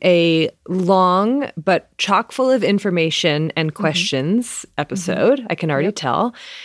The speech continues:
Speaker 1: And Erin, you and I talked about this. It was an interesting and difficult balance to strike between too much detail and not enough detail.
Speaker 2: Yeah, it was. It was a difficult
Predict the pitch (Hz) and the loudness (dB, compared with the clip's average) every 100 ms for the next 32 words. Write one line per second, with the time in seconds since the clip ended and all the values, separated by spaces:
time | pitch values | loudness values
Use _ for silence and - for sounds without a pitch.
0 | - - - _ 254 269 262 240 - - | -20 -20 -20 _ 0 2 4 2 -2 -8
1 | _ 214 220 214 226 277 247 196 180 175 | _ 2 4 4 4 4 2 0 -2 -2
2 | 185 165 147 - 143 143 - - - _ | -2 -2 -2 -2 -2 -4 -8 -18 -20 _
3 | - 220 202 226 247 233 320 - 294 247 | -2 2 2 2 0 0 -2 0 2 4
4 | 214 - _ _ _ 208 190 214 240 269 | 2 0 _ _ _ 0 2 2 0 2
5 | 247 156 170 147 165 175 - - 156 - | 0 0 0 0 0 -2 -4 -6 -6 -2
6 | 156 147 - 160 - 175 160 156 156 - | 0 0 -4 -10 -4 -2 0 -2 -4 -8
7 | - 226 214 202 - - 175 - 175 165 | -2 2 4 2 0 -2 -2 0 0 2
8 | - 160 151 143 156 151 139 143 - 139 | 0 -2 0 0 -2 -2 -4 -6 -10 -8
9 | 151 147 - - - 180 - _ _ - | -6 -6 -6 -8 -6 -8 -10 _ _ -8
10 | 226 302 302 208 226 294 233 185 226 226 | 0 2 2 2 2 2 2 0 0 4
11 | 262 247 254 240 202 240 254 302 311 294 | 2 2 0 -4 -2 0 2 0 2 0
12 | 269 | 0